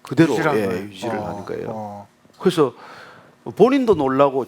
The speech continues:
Speaker 1: 주위 사람들이 더 놀랐다는 그런 얘기를 들어서, 십 몇 년 만에 나와서 핸디캡 쓰리인가 그 이렇게, 이렇게 싱글 골퍼인데, 보통 그렇게 오랫동안 안 치면 뭐, 이렇게 스코어가 형편없을 터인데, 그래서 우리가,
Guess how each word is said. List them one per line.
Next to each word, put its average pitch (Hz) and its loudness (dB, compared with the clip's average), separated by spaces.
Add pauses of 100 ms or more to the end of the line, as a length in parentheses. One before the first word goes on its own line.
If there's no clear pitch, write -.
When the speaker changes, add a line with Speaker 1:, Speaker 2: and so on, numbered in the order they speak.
Speaker 1:
주위 190 -4
사람들이 180 0
더 120 -6
놀랐다는 113 -2
그런 107 -10
얘기를 90 -10
들어서, - -20
십 - -10
몇 196 4
년 190 0
만에 - 2
나와서 113 0 (480)
핸디캡 160 0
쓰리인가 127 -4
그 58 -6
이렇게, - -10
이렇게 - -14
싱글 165 -4
골퍼인데, 98 -4 (460)
보통 165 0
그렇게 190 0
오랫동안 185 0
안 110 -2
치면 117 -10
뭐, 92 -8
이렇게 - -14 (300)
스코어가 - -8
형편없을 120 -10
터인데, 92 -12 (760)
그래서 208 0
우리가, 196 2